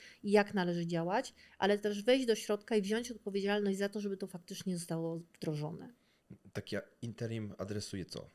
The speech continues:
Speaker 2: Sprzedaż, marketing, H R, produkcję, co jeszcze?
Speaker 1: Tak naprawdę wszystko. Każdy obszar wewnątrz organizacji może być zaadresowany. To jest trochę tak, że ponieważ my mówimy o M S P, e, i o naszym wsparciu do tego, żeby je rozwijać,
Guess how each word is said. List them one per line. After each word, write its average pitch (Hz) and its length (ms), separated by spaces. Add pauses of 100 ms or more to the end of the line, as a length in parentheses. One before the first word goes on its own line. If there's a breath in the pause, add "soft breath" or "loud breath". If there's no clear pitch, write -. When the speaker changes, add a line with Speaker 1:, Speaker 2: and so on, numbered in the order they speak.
Speaker 2:
Sprzedaż, 87 540
marketing, 82 540
H - 140
R, 78 200
produkcję, 80 580 (160)
co - 120
jeszcze? - 340 (280 soft breath)
Speaker 1:
Tak 269 160
naprawdę 294 380
wszystko. - 520
Każdy 262 400
obszar 247 300
wewnątrz 226 380
organizacji 214 640
może 214 240
być 202 160
zaadresowany. 190 840 (340 loud breath)
To 233 80
jest 233 140
trochę 302 260
tak, 262 300
że 240 300
ponieważ 240 380
my 247 140
mówimy 233 580
o 202 320
M 208 140
S 202 180
P, 156 280 (400 soft breath)
e, 190 200
i 208 260
o 208 80
naszym 214 260
wsparciu 220 560
do 196 120
tego, 202 240
żeby 202 240
je 196 100
rozwijać, 185 640